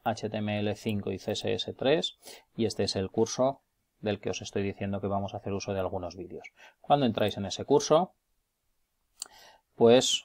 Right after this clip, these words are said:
aprende desde cero a crear páginas web. Bueno, nosotros ya sabemos aprender a crear páginas web, pero, bueno, pues aquí veis un poco el temario.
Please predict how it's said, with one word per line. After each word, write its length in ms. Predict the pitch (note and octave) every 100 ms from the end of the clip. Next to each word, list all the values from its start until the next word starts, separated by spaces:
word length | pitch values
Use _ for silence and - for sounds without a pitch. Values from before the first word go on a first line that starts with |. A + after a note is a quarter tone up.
| -
aprende 420 | - A2 A#2 A#2
desde 280 | A2+ G#2 G#2
cero 400 | - C3 C3 C3+
a 100 | A#2+
crear 300 | A2+ A2 G#2+
páginas 420 | A2 - G#2+ G#2
web. 300 | C#3 D3+ D#3+
Bueno, 180 | D#3+ -
nosotros 340 | - - - G#2
ya 160 | -
sabemos 640 | - G#2+ A2+ C3 D3+ D3+ - -
aprender 400 | - - - -
a 80 | -
crear 240 | - - -
páginas 420 | - - G#2 -
web, 260 | D3 D#3 _ _ _ - - _ _ _ -
pero, 480 | B2+ B2+ D3 - -
bueno, 200 | A#2 A2+
pues 160 | - A2
aquí 180 | A2
veis 380 | G#2 G#2 A2+ - -
un 180 | A2 G2+
poco 320 | A2 G2+ A2+
el 100 | G#2
temario. 520 | A2 G2+ - - -